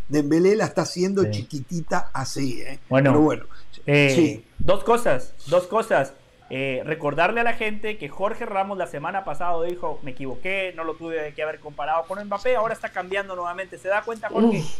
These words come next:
Speaker 2: El comentario hay que sostenerlo.
Speaker 1: No,
Speaker 2: Quizás
Speaker 1: sí,
Speaker 2: usted
Speaker 1: porque
Speaker 2: hubiese terminado
Speaker 1: Dembélé
Speaker 2: como
Speaker 1: me
Speaker 2: el gran ganador
Speaker 1: desilusionó, no se
Speaker 2: cinco
Speaker 1: cuidó
Speaker 2: años
Speaker 1: bien.
Speaker 2: después.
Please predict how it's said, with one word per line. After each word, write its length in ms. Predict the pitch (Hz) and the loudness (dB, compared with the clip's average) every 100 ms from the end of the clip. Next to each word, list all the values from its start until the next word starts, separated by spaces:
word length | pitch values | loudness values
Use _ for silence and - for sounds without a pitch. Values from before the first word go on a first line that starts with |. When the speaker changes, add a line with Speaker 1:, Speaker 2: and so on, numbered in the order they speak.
| - | -2
Speaker 2:
El 100 | 180 | -4
comentario 640 | 185 185 175 220 240 233 | -4 -4 -4 0 0 2
hay 140 | 208 208 | 0 0
que 100 | 202 | -6
sostenerlo. 560 | 185 - 190 208 165 - | -10 -8 -2 0 0 2
Speaker 1:
No, 180 | 214 285 320 320 | 4 6 6 8
Speaker 2:
Quizás 120 | 254 | 8
Speaker 1:
sí, 140 | 269 | 6
Speaker 2:
usted 60 | 254 | 6
Speaker 1:
porque 260 | 277 277 214 | 6 6 6
Speaker 2:
hubiese 260 | 208 190 175 | 4 4 6
terminado 160 | 175 | 6
Speaker 1:
Dembélé 380 | 214 214 214 226 | 8 6 6 6
Speaker 2:
como 100 | 247 | 4
Speaker 1:
me 80 | 254 | 4
Speaker 2:
el 80 | 254 | 6
gran 100 | 240 | 4
ganador 220 | - 220 208 | 4 6 6
Speaker 1:
desilusionó, 560 | 185 202 202 214 247 | 6 6 6 6 4
no 160 | 254 233 | 4 2
se 100 | 233 | 2
Speaker 2:
cinco 120 | 208 | 2
Speaker 1:
cuidó 180 | - 196 | 2 2
Speaker 2:
años 100 | 208 | 0
Speaker 1:
bien. 100 | 208 | 0
Speaker 2:
después. 360 | 220 294 320 | 0 2 2